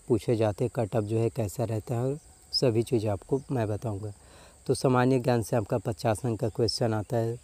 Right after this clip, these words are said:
और सामान्य computer ज्ञान से तीस अंक आता है data entry operator में।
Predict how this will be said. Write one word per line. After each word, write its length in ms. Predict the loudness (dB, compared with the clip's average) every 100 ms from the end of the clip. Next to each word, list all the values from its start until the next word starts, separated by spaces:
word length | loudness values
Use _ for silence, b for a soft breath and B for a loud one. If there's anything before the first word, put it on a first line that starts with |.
| -6 -4
और 80 |
सामान्य 440 | -2 0 2 2 0
computer 580 | -2 -4 -2 -2 0 0
ज्ञान 240 | 0 0
से 180 | -2 -2
तीस 300 | 0 -2 -2
अंक 180 | -4 -2
आता 220 | -2 -2
है 80 | -2
data 260 | -4 -4
entry 240 | -6 -2 -4
operator 460 | -2 -4 -4 -2
में। 140 | -2